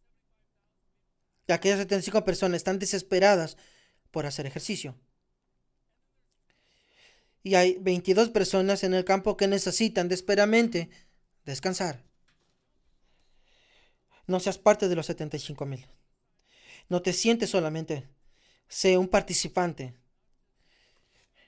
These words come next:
No solamente un espectador. Y si no estás seguro de dónde involucrarte, quieres,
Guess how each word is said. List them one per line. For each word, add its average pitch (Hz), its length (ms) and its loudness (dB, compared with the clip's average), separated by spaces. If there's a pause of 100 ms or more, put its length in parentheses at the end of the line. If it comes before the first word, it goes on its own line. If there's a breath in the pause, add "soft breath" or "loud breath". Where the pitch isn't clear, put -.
(200)
No 180 160 0
solamente 165 480 -2
un 170 120 -2
espectador. 151 500 -4 (680 soft breath)
Y 185 80 2
si 190 140 2
no 196 60 0
estás 220 160 2
seguro 196 260 2
de 180 80 0
dónde 196 480 0 (160)
involucrarte, 190 840 4 (540 loud breath)
quieres, 185 480 0